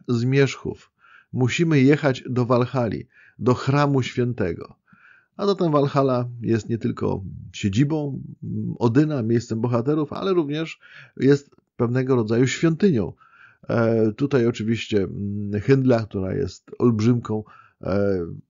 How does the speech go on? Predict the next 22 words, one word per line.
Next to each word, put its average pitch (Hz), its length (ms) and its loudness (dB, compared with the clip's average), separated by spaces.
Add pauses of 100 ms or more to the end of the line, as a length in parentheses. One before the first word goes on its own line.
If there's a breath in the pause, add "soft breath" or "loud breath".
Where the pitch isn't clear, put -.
(440)
odbiera 117 440 4
bardzo 107 300 0
negatywnie, 123 680 2 (440 soft breath)
e, 95 540 -2
tą 104 260 0
zachętę 104 640 0 (180)
Frey 104 460 2
jako 92 420 -2 (200)
coś, 90 240 -4
co 80 140 -8
jest 92 180 -2
zupełnie, 87 460 -6 (420 soft breath)
e, 67 220 -6
odmienne 123 640 4
od 104 200 -2
tego, 95 320 0 (260)
co - 120 -6
oczekują 101 560 -2
akurat 98 280 -4
Jotunowie, 95 640 -2 (300 loud breath)
czyli 92 200 -4
olbrzymi. 101 580 -2